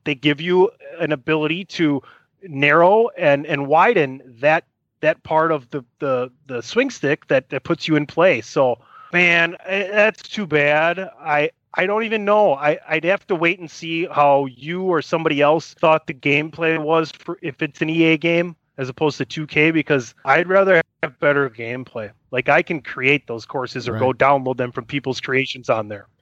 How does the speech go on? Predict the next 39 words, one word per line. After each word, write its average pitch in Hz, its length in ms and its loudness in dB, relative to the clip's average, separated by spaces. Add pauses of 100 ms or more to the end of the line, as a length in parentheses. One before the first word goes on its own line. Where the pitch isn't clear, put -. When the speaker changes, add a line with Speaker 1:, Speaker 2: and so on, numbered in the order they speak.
(260)
Speaker 2:
Well, 165 160 2
I'll 202 80 2
give 233 160 -2
a 185 60 2
shout 190 280 2
out 180 200 2
to, 151 180 2
uh, 135 240 -2
Sports - 400 -6
Gamers 160 380 -2
Online, 127 680 -8
an 120 220 -16
excellent 165 480 -4
site 156 360 0 (560)
devoted 175 420 2
to 160 80 0
sports 165 400 -2
gaming. 151 440 -2 (320)
Um, 143 200 -8
they 196 140 4
had, 202 240 2
they've 190 160 2
got 185 180 0
their 180 140 2
own 170 120 0
podcast 160 560 -4
now. 151 140 -4
I - 20 -2
listened 160 280 -6
to 147 40 -6
their 139 140 -4
Game 147 280 -8
Pass. 143 340 -6
They, 151 200 -4 (240)
they 165 80 0
had 190 140 4
a 175 60 4
whole, 196 180 6
like, 175 240 2